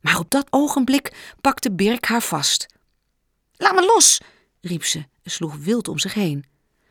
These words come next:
Maar hij hield haar vast. "Stort jezelf niet in het ongeluk,"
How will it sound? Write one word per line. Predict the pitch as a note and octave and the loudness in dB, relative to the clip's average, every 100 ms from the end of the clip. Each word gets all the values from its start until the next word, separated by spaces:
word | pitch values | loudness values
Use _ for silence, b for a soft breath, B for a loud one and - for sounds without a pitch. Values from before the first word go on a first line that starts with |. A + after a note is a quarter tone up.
| _ - | _ -8
Maar | D#3 | 0
hij | G#3+ A#3 | 4 6
hield | A3 D4+ - | 6 4 0
haar | B3 C4 | -2 -2
vast. | F#3+ D3 - - _ _ _ _ _ - | -4 -4 -4 -4 _ _ _ _ _ -8
"Stort | - - F#4 - | -4 -2 0 2
jezelf | D#4+ F4 D#4+ | 4 2 0
niet | D#4+ | -2
in | D#4 | 0
het | D#4 | -2
ongeluk," | - F4 - D#4 D4 - | 0 0 2 0 -2 -6